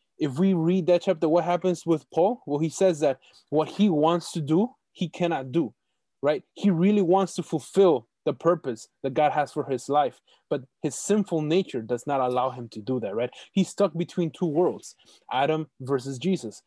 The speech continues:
like, the world of Adam versus the, uh, the world of Jesus. And he feels as though he has no hope. However, in the midst of this, Paul states that there is no condemnation, right?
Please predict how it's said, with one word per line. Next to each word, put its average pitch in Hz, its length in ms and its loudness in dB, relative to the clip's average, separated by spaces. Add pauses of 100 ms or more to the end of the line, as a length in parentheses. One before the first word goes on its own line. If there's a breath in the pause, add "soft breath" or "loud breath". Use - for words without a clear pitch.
(100)
like, 127 180 -2
the 131 80 -2
world 131 340 0
of 139 120 0
Adam 143 280 0
versus 123 280 -6
the, 113 160 -6 (120)
uh, 123 100 -4
the 120 180 -4
world 123 340 0
of 117 160 -6
Jesus. 135 400 -6 (240 loud breath)
And 127 100 -8
he - 140 -10
feels 190 400 0
as 131 180 -6 (120)
though 143 180 0
he 143 220 -8
has 135 260 -2
no 120 240 -4
hope. 123 300 -4 (500 soft breath)
However, 170 280 4
in 160 160 -4
the 143 100 -2
midst 160 400 0
of 135 220 -4
this, 165 340 0 (280)
Paul 175 180 2
states 165 460 -2
that 131 300 -2
there 147 240 2
is 180 220 4
no 160 160 2
condemnation, 131 760 -4
right? 127 240 -2